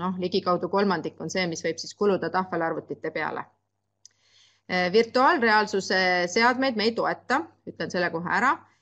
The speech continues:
et praegusel hetkel ei näe veel, et see oleks nagu sellise sisuga, et see annaks õppetööle väga palju juurde. Et kui see sisu muutub paremaks, siis tõenäoliselt me mõtleme selle koha pealt ümber. C N C pinke kolm, öö,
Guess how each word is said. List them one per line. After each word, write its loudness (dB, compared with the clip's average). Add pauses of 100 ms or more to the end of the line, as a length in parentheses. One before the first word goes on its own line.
(180)
et -2
praegusel 2
hetkel 0 (680)
ei 2
näe 4
veel, 2
et -6
see -2
oleks 0
nagu -6
sellise 0
sisuga, -2
et -10
see -2
annaks -4
õppetööle 0
väga 2
palju 2
juurde. -2 (400)
Et -10
kui 2
see 0
sisu 0
muutub -2
paremaks, 0
siis -6
tõenäoliselt -4
me -4
mõtleme -4
selle -2
koha -4
pealt -6
ümber. 0
C 0
N -2
C 0
pinke -4
kolm, 2 (340)
öö, 0